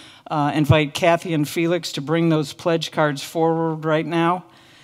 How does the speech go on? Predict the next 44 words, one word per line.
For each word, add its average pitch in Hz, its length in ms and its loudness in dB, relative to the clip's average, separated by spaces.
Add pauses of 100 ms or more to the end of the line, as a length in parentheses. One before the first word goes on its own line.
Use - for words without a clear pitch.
(580)
I 175 140 2
know 170 160 4
last 165 400 4
week 170 240 2
I 147 160 2
told 151 320 -2
you 170 200 -2
that 143 240 0
we, 151 380 0
um, 139 320 -2
were 151 120 0
behind 156 460 2
on 160 140 4
our 151 80 2
pledges 151 460 -4
from 160 200 -2
the 147 80 2
year 147 160 0
prior. 156 460 0
That's 143 240 -2
still 160 400 -2
true, 160 520 -4 (580)
but 160 140 0
we 165 140 0
received 165 460 0
a 165 60 2
wonderful 175 680 2
response 170 800 0 (180)
from 160 180 -2
our 151 140 2
church 156 380 -4
family, 147 760 -2
uh, 139 220 -8 (500)
from 147 280 2
my 151 220 4
bringing 165 420 4
that 160 180 4
up, 170 220 4
and 135 100 0
I 151 140 0
thank 208 340 -4
you 143 100 -4
for 131 200 -10
that. 127 340 -8